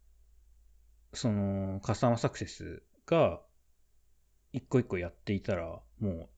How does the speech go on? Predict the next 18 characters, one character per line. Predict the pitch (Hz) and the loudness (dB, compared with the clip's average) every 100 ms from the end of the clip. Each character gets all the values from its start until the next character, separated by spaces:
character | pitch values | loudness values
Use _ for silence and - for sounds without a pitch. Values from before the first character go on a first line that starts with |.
| - | -8
一 | 123 | -6
ヶ | - 156 | 0 4
月 | 113 - | 4 2
あ | 90 | -12
っ | - | 2
と | 135 | 6
い | |
う | 127 | 6
間 | |
に | 120 | 4
消 | - 113 | 2 2
え | |
て | 101 | 2
し | - | 0
ま | 110 104 - - 220 - 214 208 190 - | 4 4 4 4 4 4 -2 -4 -4 0
う | |
の | 107 | 4
で、 | 120 | 6